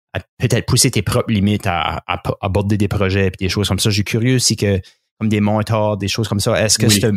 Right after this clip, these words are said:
Speaker 1: t'as pu trouver ce monde-là, puis comment est-ce que ça t'a influencé à,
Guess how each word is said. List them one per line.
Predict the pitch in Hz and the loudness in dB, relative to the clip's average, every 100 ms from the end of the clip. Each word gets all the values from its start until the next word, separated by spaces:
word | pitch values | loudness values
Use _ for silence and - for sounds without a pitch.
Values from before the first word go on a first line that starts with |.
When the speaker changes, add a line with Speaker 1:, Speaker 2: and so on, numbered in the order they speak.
| - _ | -4 _
Speaker 1:
t'as | - | -6
pu | 98 127 | -2 -2
trouver | - 143 | 0 0
ce | 156 127 | 0 0
monde-là, | 120 120 139 | 0 2 0
puis | 127 107 | -2 -2
comment | 123 127 | 0 2
est-ce | - | 2
que | |
ça | 120 98 | 0 0
t'a | 101 - | 0 -2
influencé | 104 110 - 110 110 104 131 | 0 0 0 0 0 2 0
à, | 110 85 | 0 -2